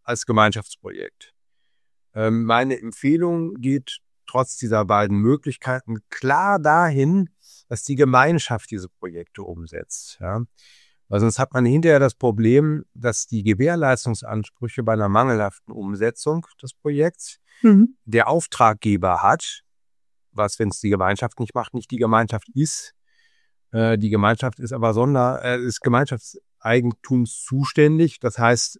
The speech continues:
Speaker 1: mh, die, die Aufgabe, äh, das Gemeinschaftseigentum zu erhalten, liegt bei der Gemeinschaft, die Gewährleistungsansprüche aber nicht. Das heißt, es
Speaker 2: Mhm.
Speaker 1: fällt auseinander, man hat das Problem, muss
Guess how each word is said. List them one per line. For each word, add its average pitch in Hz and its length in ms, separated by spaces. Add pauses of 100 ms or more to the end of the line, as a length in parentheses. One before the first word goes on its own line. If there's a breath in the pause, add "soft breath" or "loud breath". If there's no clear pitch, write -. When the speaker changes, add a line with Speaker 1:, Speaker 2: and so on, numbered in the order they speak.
(120)
Speaker 1:
mh, 113 540
die, 98 480
die 95 360 (340)
Aufgabe, 104 920
äh, 104 280 (380)
das - 180
Gemeinschaftseigentum 110 960
zu 123 120
erhalten, 110 380
liegt 127 200
bei 117 120
der 110 120
Gemeinschaft, 110 640
die 120 80
Gewährleistungsansprüche 120 1300
aber 104 180
nicht. 98 480 (540)
Das 101 100
heißt, 214 220
es 220 80
Speaker 2:
Mhm. 247 80
Speaker 1:
fällt - 180
auseinander, 120 520
man 107 180
hat 101 100
das 101 80
Problem, 101 400
muss 98 220